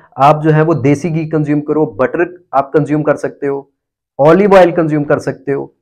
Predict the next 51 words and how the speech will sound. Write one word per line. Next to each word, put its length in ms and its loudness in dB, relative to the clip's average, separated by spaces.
जैतून 480 0
का 80 0
तेल 240 -2
जो 100 -6
होता 260 -10
है, 80 -18
नारियल 440 2
तेल 200 2
आपको 300 0
जो 80 -6
है 120 -2
वो 360 -6
अपने 180 -4
खाने 280 -4
में 160 0
शामिल 320 -4
करना 260 -4
चाहिए। 420 -8
अगर 200 0
आप 160 0
पकाने 340 -4
के 100 -6
लिए 100 -2
यूज़ 240 -4
करना 200 -4
चाहते 320 -4
हो 100 -6
तो 140 4
भी 140 0
आप 240 2
जो 60 -2
है 60 0
वो 100 -2
जैतून 340 -6
का 100 -2
ऑयल 180 0
या 80 -4
नारियल 340 -4
का 80 -2
तेल 220 -8
जो 100 -10
वो 60 -12
इस्तेमाल 340 -10
कर 100 -12
सकते 260 -14
हो। 60 -10
लेकिन 260 -10
अगर 200 -4
आप 240 0
नहीं 340 -4
कर, 100 -2